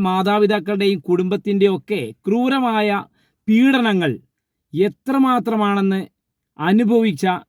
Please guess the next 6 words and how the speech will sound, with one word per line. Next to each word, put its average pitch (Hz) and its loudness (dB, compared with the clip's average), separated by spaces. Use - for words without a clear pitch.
ആളുകളാണ് 180 0
മരണപ്പെട്ട 180 -2
വിസ്മയയും 156 0
അതുപോലെ 160 0
തന്നെ 156 -4
ഉത്തരയും. 135 -4